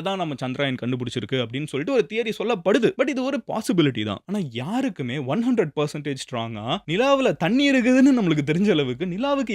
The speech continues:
எப்படி தண்ணி போச்சு அப்படிங்கிற கேள்வி வந்து நமக்குள்ள நிறைய இருக்குது. So இதெல்லாம் பாக்குறப்போ சயின்ஸ் வந்து இந்த ஸ்பேஸ் நம்மளுக்கு இதெல்லாம் பாசிபிள் ஆக்கியிருக்குது. இதெல்லாம் பாக்குறப்போ ஒரு சைடு ரொம்ப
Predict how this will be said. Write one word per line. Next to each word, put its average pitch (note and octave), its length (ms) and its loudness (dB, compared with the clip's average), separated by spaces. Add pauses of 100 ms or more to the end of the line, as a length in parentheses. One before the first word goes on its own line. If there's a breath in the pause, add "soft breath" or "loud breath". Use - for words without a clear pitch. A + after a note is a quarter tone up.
எப்படி G#3+ 180 -2 (100)
தண்ணி A#3+ 200 -2 (160)
போச்சு C4+ 400 2 (120)
அப்படிங்கிற F3 360 -2 (160)
கேள்வி C4 420 4
வந்து C#3 180 0 (240)
நமக்குள்ள A#2+ 380 -10
நிறைய A#2 200 -6
இருக்குது. A2 240 -8 (160)
So A#3 80 6 (440)
இதெல்லாம் D#4 380 8
பாக்குறப்போ F3 480 -2 (200)
சயின்ஸ் C4 380 -4 (100)
வந்து C3 240 -6 (300)
இந்த C#3 100 -2 (260)
ஸ்பேஸ் F3 300 4
நம்மளுக்கு B2+ 260 -4
இதெல்லாம் D3 280 0
பாசிபிள் D3+ 320 0
ஆக்கியிருக்குது. A2+ 360 -6
இதெல்லாம் C3+ 240 -4
பாக்குறப்போ A#2 360 -8 (260)
ஒரு F#3+ 160 -2
சைடு A3 220 -2
ரொம்ப A#3 240 -8